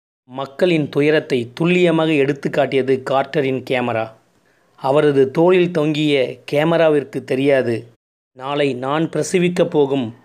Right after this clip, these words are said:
புகைப்படம்தான் உலகத்தை உலுக்கும் என்பது. ஆம், அது நடந்தேறியது. கெவினின் கேமராவில் சிக்கிய ஒரு படம் உலகின் உள்ளத்தையே உலுக்கியது.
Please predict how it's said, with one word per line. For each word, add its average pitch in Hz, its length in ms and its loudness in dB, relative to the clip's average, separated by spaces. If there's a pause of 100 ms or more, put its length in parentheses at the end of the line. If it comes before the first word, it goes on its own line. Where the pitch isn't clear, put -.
(100)
புகைப்படம்தான் 147 640 0
உலகத்தை 143 540 0
உலுக்கும் 139 380 -2
என்பது. 110 400 -2 (500)
ஆம், 139 440 -4 (100)
அது 143 220 -2
நடந்தேறியது. 123 800 -2 (520)
கெவினின் 180 560 -2
கேமராவில் 160 480 -2
சிக்கிய 135 480 -4
ஒரு 123 160 -4
படம் 123 380 -6 (340)
உலகின் 170 480 -2
உள்ளத்தையே 143 600 -2
உலுக்கியது. 127 720 -4